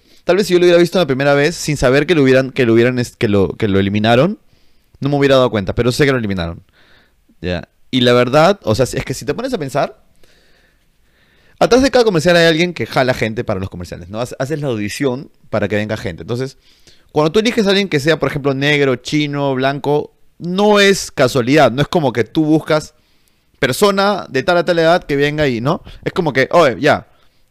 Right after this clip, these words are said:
es importante que hayan diferencias ra-, raciales, es importante saber, porque, por ejemplo, si tú vas a, a comprar, no sé, detergente en Emiratos Árabes Unidos, la foto de la chica del detergente es una buena tapada, ¿no?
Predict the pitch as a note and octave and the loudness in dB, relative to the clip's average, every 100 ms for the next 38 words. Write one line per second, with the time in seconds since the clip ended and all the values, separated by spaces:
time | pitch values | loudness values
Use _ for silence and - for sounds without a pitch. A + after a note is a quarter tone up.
0 | _ - D3 F#3 D3+ C3+ A3 G#3+ D3+ A2 | _ -4 -2 0 -2 2 2 2 -2 0
1 | C#3+ C#3 B2+ A#2 A#2 A#2 A2 - F2+ A2 | 0 0 -2 -2 -2 -6 -10 -16 -10 -8
2 | - A#2+ F2 C3 D3+ C3 B2+ C3+ C#3+ - | -2 -2 -2 -6 -4 -2 -4 -4 -6 -8
3 | _ _ _ _ - C3+ C#3 - A#2+ G#2+ | _ _ _ _ -4 0 0 -2 -6 -4
4 | A#2 A2+ A#2 G#2 F#2+ C3+ C3 B2+ A2 A#2 | -4 -4 -4 -6 -4 0 2 2 0 0
5 | A2 G#2+ B2 A#2+ A#2+ B2+ G#2 A2 A2+ - | -4 -2 0 0 -2 -2 -2 -2 -4 -2
6 | C3 B2 A2 G#2 G2+ G2+ G2+ G2 G2 - | -2 -2 -2 -2 -2 -6 -6 -10 -14 -6
7 | A2+ A2+ C3+ C#3 D3 D3 D3+ D#3 G#3+ - | -4 -2 -2 0 0 0 -2 -2 -2 -6
8 | - - - A#2+ - D3+ E3 C3 A#2+ D#3 | -20 -20 -6 -2 2 2 4 2 2 0
9 | D3+ B2 B2 D#3 D3 F#3+ - _ _ _ | 2 0 0 0 2 -2 -2 _ _ _
10 | - A#2 C3+ B2 A#2+ A#2 G#2+ F#3 B2 F2+ | -10 -8 -2 -2 -2 -4 0 2 2 0
11 | F2+ C#3 | -4 -8